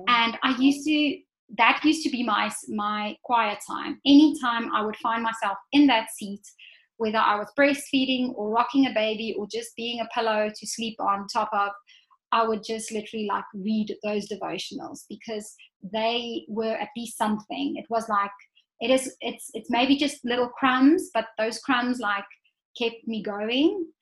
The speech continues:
And now that our girls are older, it's just become easier because I start my day, I've got, like, a rule that I'm not allowed to, like, go onto my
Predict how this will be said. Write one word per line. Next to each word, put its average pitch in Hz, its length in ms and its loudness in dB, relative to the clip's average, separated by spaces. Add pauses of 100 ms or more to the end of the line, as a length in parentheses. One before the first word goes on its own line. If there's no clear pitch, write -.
(380)
And 240 220 2
now 240 500 6
that 233 140 0
our 226 140 0
girls 226 300 -2
are 214 360 0 (220)
older, 220 520 4
it's - 440 -10
just 247 180 -6
become 220 420 -6
easier 185 460 -4
because 214 560 -8
I 226 320 4
start 254 400 2
my 226 160 2
day, 202 360 -2
I've 202 160 -4
got, 214 140 -2
like, 214 180 -4
a 220 60 -8
rule 208 440 -4 (180)
that 190 140 -2
I'm 208 160 -2
not 208 140 -2
allowed 220 460 0 (240)
to, 220 180 -6
like, - 280 -6
go 220 220 0
onto 226 300 -6
my 240 140 -4